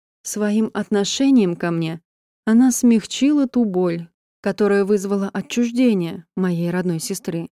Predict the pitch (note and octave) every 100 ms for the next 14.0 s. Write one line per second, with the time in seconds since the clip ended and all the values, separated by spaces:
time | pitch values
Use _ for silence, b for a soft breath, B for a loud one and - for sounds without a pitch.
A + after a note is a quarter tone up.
0 | _ F#3+ F#3+ - F#3 E3 E3+ _ _ _
1 | _ _ _ _ _ _ - A3 F#3 G3+
2 | A3 C#4+ C4 F3 E3 E3+ _ _ _ A3+
3 | A#3 - C#4+ C4+ B3 A#3 A#3 A#3 A#3 A3+
4 | F3+ D#3+ E3 D#3+ - _ - F#3 F3+ F3+
5 | F3 F#3 F3+ F3 F3+ - F#3+ G#3 G#3+ F3
6 | - E3+ F3 - _ _ _ _ - F#3
7 | F#3+ F3+ F3+ F#3 F3+ - G#3 A3 A3+ F#3+
8 | - F3 E3+ E3 - - _ F#3+ F#3 F3+
9 | F3+ E3+ F3 F3+ F#3+ - F3+ E3+ E3 E3
10 | D#3+ _ _ _ _ _ _ A3 A#3+ A3
11 | A3 G#3 G#3+ G#3+ F#3+ F3+ F#3+ F#3 G3+ F#3+
12 | F#3+ F#3+ G3 - - G3+ G#3 - F#3+ G3
13 | F#3 G3 F#3+ G3+ F#3 F3+ G#3 G3 D#3+ E3